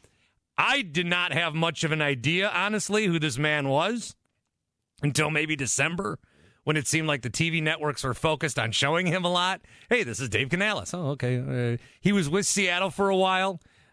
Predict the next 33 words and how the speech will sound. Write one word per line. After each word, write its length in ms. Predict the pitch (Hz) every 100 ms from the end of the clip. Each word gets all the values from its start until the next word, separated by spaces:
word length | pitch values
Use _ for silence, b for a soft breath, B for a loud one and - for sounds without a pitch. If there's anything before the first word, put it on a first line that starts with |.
| -
Uh, 40 |
I 200 | 135 139
saw 240 | 135 175 170
one 280 | 165 180
Panthers 580 | - 160 180 180 185 156
fan. 360 | - 175 175 175
I 100 | 131
did. 280 | 117 170 165
I 120 | 113
did 240 | 156 170
see 140 | 139 160
one 180 | 165
Panthers 400 | 147 160 160 170
fan 240 | - 165 156
say, 300 | 160 139 127 b b b
"This 140 | 165 -
guy 180 | 175
turned 280 | 165 165 180
around 320 | 185 185 175
Geno 260 | 131 175 170
Smith, 440 | - 156 170 160 b b b
and 160 | - 135
he 80 | 131
turned 320 | - 165 165
around 280 | 160 156 147
Baker 300 | 143 143 139
Mayfield. 540 | 123 107 104 95 80 b b b b
He 160 | - 160
can 160 | 160
turn 240 | 120 170 160
around 360 | 156 143 135
Bryce 320 | 131 131 120 131
Young. 320 | 127 117